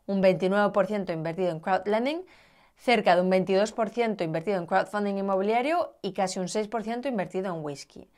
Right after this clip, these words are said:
El total de la cartera actualmente es de cincuenta y cinco mil trescientos sesenta y uno coma ochenta y tres euros. Dicho esto, recuerda que las inversiones que componen la cartera son replicables por cualquier otra persona,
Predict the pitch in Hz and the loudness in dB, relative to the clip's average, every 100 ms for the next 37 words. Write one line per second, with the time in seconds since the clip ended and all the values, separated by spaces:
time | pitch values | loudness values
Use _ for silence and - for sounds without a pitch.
0 | _ - _ _ _ - _ _ 220 202 | _ -20 _ _ _ -20 _ _ -2 0
1 | 202 220 247 262 254 240 262 285 277 226 | 4 6 8 6 6 4 4 2 2 2
2 | 196 226 277 247 220 208 185 175 165 170 | 2 0 -2 -2 -4 -4 -2 -2 -4 -6
3 | 165 196 240 220 196 202 175 165 170 175 | -4 -2 -2 -4 -2 -2 -2 -4 -8 -4
4 | 165 185 254 285 285 320 302 196 170 165 | -2 0 0 0 0 0 -2 -4 -6 -6
5 | 175 156 156 143 147 - 254 254 285 285 | -8 -8 -10 -10 -10 -6 -4 2 4 4
6 | - 311 - - - _ - 208 208 226 | 2 -4 -4 -8 -20 _ 0 2 2 2
7 | 254 320 359 247 196 196 185 165 190 170 | 2 2 0 0 0 0 -2 -2 -4 -6
8 | - 165 170 175 254 285 277 226 226 247 | -8 -6 -4 -2 -2 -2 -2 -2 -2 -4
9 | 277 277 226 190 170 180 165 233 285 - | -4 -6 -6 -4 -4 -4 -2 0 -2 -6
10 | 202 202 180 254 302 320 302 302 - 233 | -4 0 0 2 0 0 -2 -2 -2 -6
11 | 330 | -6